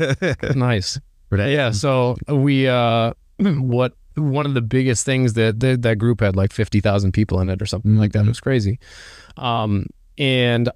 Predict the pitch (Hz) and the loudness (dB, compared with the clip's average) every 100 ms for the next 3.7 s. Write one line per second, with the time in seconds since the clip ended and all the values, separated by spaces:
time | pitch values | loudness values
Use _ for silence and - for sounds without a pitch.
0 | - 123 131 131 131 131 127 120 - 123 | -4 -2 -2 0 0 2 2 0 -2 -4
1 | 110 - 123 123 127 117 104 104 107 - | -2 -2 0 0 2 2 2 2 0 -4
2 | 120 113 104 117 110 123 117 117 107 107 | -4 -2 0 0 0 0 0 2 2 2
3 | 113 135 113 110 101 104 - | 0 0 0 0 0 0 -2